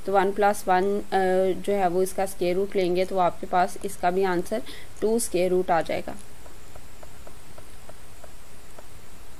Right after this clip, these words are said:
तो इसका right option आपके पास ये वाला हो गया। Next आपके पास दोनों मिड पॉइंट्स के हैं, मिड पॉइंट आज हमने discuss किया है।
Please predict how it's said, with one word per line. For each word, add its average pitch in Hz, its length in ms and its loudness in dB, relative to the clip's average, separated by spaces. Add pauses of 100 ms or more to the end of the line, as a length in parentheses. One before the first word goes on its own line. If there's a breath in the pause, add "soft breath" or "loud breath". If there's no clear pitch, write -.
(640 loud breath)
तो - 60 -4
इसका 220 280 4
right 202 280 6
option 196 360 2
आपके 185 260 2
पास 180 320 4
ये 180 100 2
वाला 208 200 4
हो 220 160 4
गया। 208 200 2
Next 196 360 2
आपके 185 280 2
पास 185 400 4
दोनों 190 260 4
मिड 190 240 4
पॉइंट्स 214 400 2
के - 100 -2
हैं, 214 200 4
मिड 190 220 2
पॉइंट 196 300 0
आज 175 200 4
हमने 196 220 0
discuss 185 400 -2
किया 214 240 0
है। 226 100 0